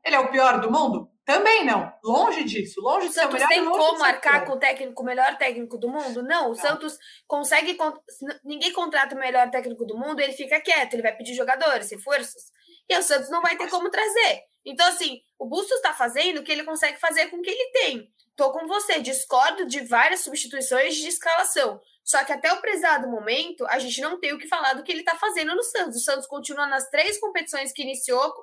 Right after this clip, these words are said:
Speaker 2: que iniciou o ano, né? A questão do Paulista, o Paulista já tá,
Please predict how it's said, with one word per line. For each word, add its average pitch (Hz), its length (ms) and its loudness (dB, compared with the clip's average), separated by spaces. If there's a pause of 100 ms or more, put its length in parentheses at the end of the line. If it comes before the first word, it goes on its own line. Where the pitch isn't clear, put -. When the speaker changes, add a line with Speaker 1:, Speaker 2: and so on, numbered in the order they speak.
(120)
Speaker 2:
que 269 120 -8
iniciou 254 460 -2
o 208 60 0
ano, 226 360 0 (360)
né? 254 200 2 (200)
A 262 160 2
questão 294 340 0
do 294 140 -6
Paulista, 285 640 0
o 240 40 -16
Paulista 320 360 -2
já 285 120 -4
tá, - 140 -12